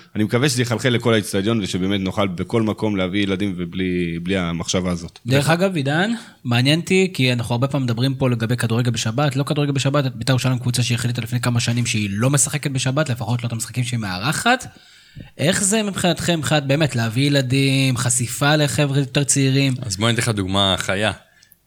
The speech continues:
Speaker 3: אה, בסוף המשחק האחרון נגד נתניה, אה, בית"ר החליפו ביתיות עם נס ציונה, והמשחק הבא הוא יהיה בפתח תקווה, והוא יהיה משחק חוץ לצורך העניין, נגד נס,
Speaker 1: שבת
Speaker 3: נגד
Speaker 1: הבא.
Speaker 3: נס ציונה.
Speaker 2: לא,
Speaker 3: בש-,
Speaker 2: למה החליפו ביתיות?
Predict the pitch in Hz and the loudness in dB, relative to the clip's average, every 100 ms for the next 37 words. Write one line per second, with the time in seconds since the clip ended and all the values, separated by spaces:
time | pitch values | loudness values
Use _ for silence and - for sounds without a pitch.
0 | 107 92 90 90 87 - 120 120 101 - | -8 -4 -2 -2 0 2 2 0 0 2
1 | 123 107 - 110 113 107 101 92 117 120 | 2 0 -2 0 0 0 -2 -2 0 0
2 | 104 107 120 - - _ _ 104 92 92 | 0 0 -4 -8 -20 _ _ -6 -4 -2
3 | 92 90 90 - 95 - 87 101 92 101 | -2 -2 -4 -6 -8 -8 -8 -6 -2 -2
4 | 104 104 95 90 113 101 95 - 117 156 | -2 0 0 0 0 0 -2 0 0 0
5 | 151 110 - 135 135 156 156 160 113 107 | 0 2 0 0 0 2 2 0 0 0
6 | 107 113 113 - - 160 180 214 139 123 | 2 2 0 -2 -2 0 2 0 2 4
7 | 131 127 123 120 110 - - - 123 143 | 4 4 2 0 -2 -8 -12 -4 -2 -2
8 | 131 143 123 92 113 104 110 151 120 101 | 0 2 2 0 -4 -2 -2 0 0 0
9 | 107 101 123 - 104 135 117 98 113 139 | -2 -4 -6 -2 0 2 2 2 2 2
10 | 139 131 139 175 202 226 226 220 220 262 | 4 6 6 4 2 0 2 2 2 -6